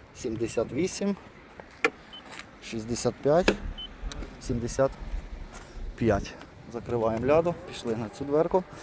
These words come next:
Так, ця дверка в нас, ми вже приділилися, вона у нас під лаком. Давайте її зсередини. П'ятдесят дев'ять,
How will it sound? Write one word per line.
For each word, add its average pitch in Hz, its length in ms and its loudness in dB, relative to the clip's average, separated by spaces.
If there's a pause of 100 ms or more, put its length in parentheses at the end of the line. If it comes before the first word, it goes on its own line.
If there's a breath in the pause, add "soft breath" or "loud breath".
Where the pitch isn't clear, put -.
(260 loud breath)
Так, 104 180 2
ця 135 120 0
дверка 131 380 8
в 120 60 8
нас, 123 220 10
ми 127 80 6
вже 120 160 8
приділилися, 117 600 8
вона 110 340 4
у 110 40 0
нас 104 160 2 (600 loud breath)
під 123 160 6
лаком. 139 460 4 (200)
Давайте 110 360 2
її 117 320 6
зсередини. 175 580 4
П'ятдесят 123 340 4
дев'ять, 170 400 10